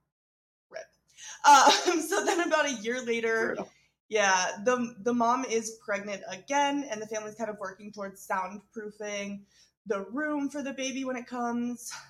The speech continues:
Speaker 1: Um, their oldest daughter is also deaf, and so the dad is, like, trying to make a hearing aid for her.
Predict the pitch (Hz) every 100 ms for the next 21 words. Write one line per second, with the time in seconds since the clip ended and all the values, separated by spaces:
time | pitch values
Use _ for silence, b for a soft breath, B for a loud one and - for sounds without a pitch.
0 | B - 220 208 196 - 247 240 285 349
1 | - - 226 202 220 220 208 208 190 185
2 | 196 180 _ - 190 262 - 202 202 196
3 | 190 180 185 190 - - 180 - 196 185
4 | 180 170 - - 311 311 302 285 277 233
5 | 262 254 254 247